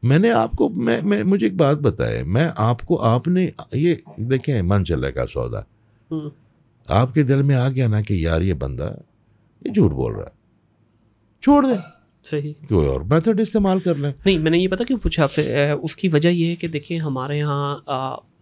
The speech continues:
Speaker 2: बहुत सारे even पढ़े लिखे लोग भी जब ये वाला सेंसिटिव टॉपिक आता है ना, पीरी मुरीदी वाला या सारे आमिल बाबे देख लें,
Speaker 1: वो
Speaker 2: बंगाली
Speaker 1: सर,
Speaker 2: बाबे,
Speaker 1: वो
Speaker 2: आमिल
Speaker 1: बड़ा,
Speaker 2: बाबे,
Speaker 1: बड़ा,
Speaker 2: ये
Speaker 1: सर,
Speaker 2: वाला
Speaker 1: बड़ा
Speaker 2: बाबा,
Speaker 1: मसला।
Speaker 2: नाइंटी परसेंट
Speaker 1: देखिए, मैं
Speaker 2: उसमें
Speaker 1: उस
Speaker 2: से
Speaker 1: टॉपिक पे इतना, देखिए,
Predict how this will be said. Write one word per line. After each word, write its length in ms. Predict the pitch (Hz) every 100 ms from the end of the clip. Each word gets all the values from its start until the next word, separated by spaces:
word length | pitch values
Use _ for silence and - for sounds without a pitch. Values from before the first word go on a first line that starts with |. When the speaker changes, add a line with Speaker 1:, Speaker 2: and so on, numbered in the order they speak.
| _ _ -
Speaker 2:
बहुत 300 | 151 185 -
सारे 220 | 151 147
even 120 | 156
पढ़े 240 | 160 175 190
लिखे 260 | 170 165
लोग 300 | 151 135 143
भी 100 | 147
जब 180 | 151 151 - _ 160
ये 140 | 175
वाला 180 | 185 180
सेंसिटिव 480 | 170 147 143 160 160
टॉपिक 340 | 143 131 135
आता 220 | 123 -
है 80 | 156
ना, 200 | 131 131 - - - -
पीरी 180 | 160 156
मुरीदी 360 | 151 143 143 143
वाला 340 | 131 127 127
या 200 | 131 123 - - - _ _ -
सारे 300 | - 147 156
आमिल 260 | 143 143 143
बाबे 260 | 127 143
देख 300 | 127 120 -
लें, 120 | 135
Speaker 1:
वो 140 | 147 95
Speaker 2:
बंगाली 280 | 110 123 -
Speaker 1:
सर, 100 | 156
Speaker 2:
बाबे, 320 | 104 95 107
Speaker 1:
वो 60 |
Speaker 2:
आमिल 120 | 143 110
Speaker 1:
बड़ा, 180 | 110
Speaker 2:
बाबे, 140 | 104 135
Speaker 1:
बड़ा, 160 | 101
Speaker 2:
ये 220 | 87 123 139
Speaker 1:
सर, 80 |
Speaker 2:
वाला 160 | 143 143
Speaker 1:
बड़ा 100 | 92
Speaker 2:
बाबा, 200 | 87 147
Speaker 1:
मसला। 120 | 101 - - 165
Speaker 2:
नाइंटी 280 | 175 175 196
परसेंट 280 | 160 139
Speaker 1:
देखिए, 80 | 151
मैं 180 | 175 190
Speaker 2:
उसमें 120 | 156
Speaker 1:
उस 80 | 180
Speaker 2:
से 60 | 151
Speaker 1:
टॉपिक 400 | 175 143 170 -
पे 180 | 165 -
इतना, 260 | 127 151 151
देखिए, 340 | 139 139 123